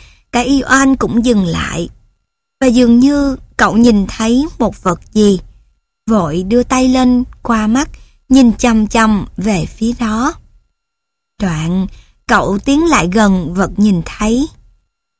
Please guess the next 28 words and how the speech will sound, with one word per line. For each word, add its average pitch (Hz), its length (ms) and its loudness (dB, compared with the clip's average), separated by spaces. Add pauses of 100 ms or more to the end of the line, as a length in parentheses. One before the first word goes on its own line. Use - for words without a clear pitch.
(100)
Sau 202 180 -6
đó, 202 380 -4 (440)
cậu 190 260 0
nhảy 208 220 0
bắn 233 400 0
lên, 285 280 4 (440)
tránh 240 240 0
sang 254 300 2
một 220 180 0
bên, 240 260 4 (320)
rồi 233 120 4
không 302 260 0
nhìn 233 240 6
ngang 285 260 4
nhìn 214 280 4
ngửa, 190 340 2 (320)
cắm 277 300 -2
đầu 226 240 2
chạy 160 220 -4
xuống 254 300 2
núi, 269 300 2 (480)
rồi 262 140 4
lại 208 280 2
leo 285 260 2
lên 285 220 2
quả 247 160 -2
núi 240 240 2
khác, 311 380 -2